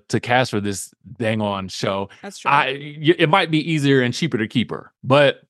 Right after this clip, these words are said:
Speaker 1: at the end of the day, I just feel like I li-, I like Dorit. I don't dislike her. Okay, I feel like she is a nice woman. <laughs> But,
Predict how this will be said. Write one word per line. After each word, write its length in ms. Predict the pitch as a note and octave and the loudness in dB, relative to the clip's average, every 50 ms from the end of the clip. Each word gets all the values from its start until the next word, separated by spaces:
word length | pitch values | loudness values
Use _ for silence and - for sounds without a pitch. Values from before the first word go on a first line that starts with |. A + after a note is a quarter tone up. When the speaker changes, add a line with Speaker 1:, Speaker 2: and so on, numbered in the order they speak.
| _ _ _ _ _ _ _ _ _ _ | _ _ _ _ _ _ _ _ _ _
Speaker 1:
at 120 | - D#3 D#3 | -4 -4 -2
the 100 | D#3+ A2+ | -2 -4
end 160 | F#3+ G3+ F#3 | -2 0 0
of 80 | E3 | 0
the 80 | D3 C3+ | 0 0
day, 260 | A2 C3 D3 D3 C3 | 0 2 2 4 2
I 40 | B2 | 2
just 200 | A2+ C#3 C3 - | 0 -4 -6 -2
feel 120 | - C#3+ | -2 0
like 340 | C#3 C3+ C3 B2+ B2 A#2+ B2 _ _ _ _ _ _ _ _ _ _ _ _ _ _ _ _ - | 0 0 0 -2 -2 -4 -8 _ _ _ _ _ _ _ _ _ _ _ _ _ _ _ _ 0
I 140 | - A#4 G#4 | 2 2 2
li-, 80 | F4+ - - _ | 0 -2 -4 _
I 100 | - B3 | 0 2
like 320 | C#4+ C4 A#3+ B3+ C4+ A#3+ F3 | 4 4 4 4 4 2 2
Dorit. 320 | D3+ C#3 B2 A2+ G#2 - - | 0 0 0 -2 -2 0 0
I 100 | D#3+ F#3 | 2 2
don't 320 | D#3 D3 F#3+ A#3+ G3+ B2+ | 4 4 2 2 2 0
dislike 420 | A2+ E3+ F3+ - - C3 D#3 D#3 - | 0 0 0 0 0 0 0 0 -4
her. 300 | - D2+ G#1 - - _ _ _ _ | -8 -12 -12 -14 -18 _ _ _ _
Okay, 240 | A#2 B2 - C#3 C3 | -8 0 2 2 2
I 100 | B2+ C3 | 2 0
feel 220 | B2+ - E3+ F3 | 0 2 2 2
like 320 | F3 E3 D3 C3 B2+ - _ _ _ _ _ _ _ | 4 4 2 2 0 -4 _ _ _ _ _ _ _
she 380 | - - - E3+ E3 D#3+ D3+ | -12 -8 -4 -2 -2 2 2
is 500 | C#3+ C3+ C3 C3 B2+ A#2 A2 - - - _ _ _ _ _ _ _ _ _ _ _ _ _ _ _ - | 4 4 2 2 -2 -4 -8 -12 -16 -18 _ _ _ _ _ _ _ _ _ _ _ _ _ _ _ -6
a 40 | C3 | -2
nice 320 | B2+ D3+ D3 C#3 - - | 2 2 2 2 0 -2
woman. 380 | A#2+ A#2+ C3 C3+ G2+ D#2+ - - _ _ _ _ _ _ _ _ _ _ _ | -4 -2 -2 -2 -4 -8 -12 -16 _ _ _ _ _ _ _ _ _ _ _
<laughs> 180 | - - - - | -18 -18 -2 2
But, 320 | G#3 G#3 D3 C3+ C3+ - | 2 4 4 2 -2 -6